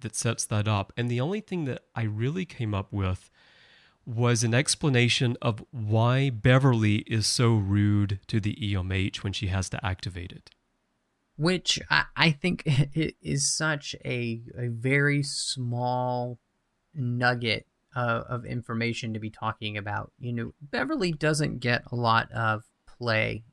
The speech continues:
Speaker 2: in, in stories. Um, I can think of, I think, uh,
Speaker 1: I know Beverly doesn't get enough play for you, Matthew.
Speaker 2: N-, no, no, she doesn't. Uh, Sub Rosa, we're not gonna even talk about that, um,
Speaker 1: <laughs>
Speaker 2: abomination.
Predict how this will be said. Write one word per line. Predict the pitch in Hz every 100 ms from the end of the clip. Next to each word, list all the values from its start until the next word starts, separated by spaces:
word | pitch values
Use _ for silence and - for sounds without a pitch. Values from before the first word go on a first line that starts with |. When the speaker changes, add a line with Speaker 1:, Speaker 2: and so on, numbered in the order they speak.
| _
Speaker 2:
in, | 120
in | - 113
stories. | 110 117 110 104 104 - -
Um, | 117 110 - -
I | 135 156
can | 160 139
think | 147 143
of, | 139 127
I | 123
think, | 131 123 _
uh, | 123 117 113
Speaker 1:
I | 120
know | 113 139
Beverly | 131 113 107 104
doesn't | 107 -
get | 104
enough | 101 98
play | - 107
for | -
you, | 98 123
Matthew. | 117 90 123 92
Speaker 2:
N-, | 127
no, | 127 127 123
no, | 123 123
she | 120 131
doesn't. | 123 110 107 - -
Uh, | 117 110 107 -
Sub | - 147 135
Rosa, | 135 131 - 139
we're | 127
not | 120 120
gonna | 120
even | 117 117
talk | 113 110
about | 107 110 104
that, | 107 104 - _ -
um, | 113 107 104 104 - -
Speaker 1:
<laughs> | 147
Speaker 2:
abomination. | 117 113 113 107 107 - 110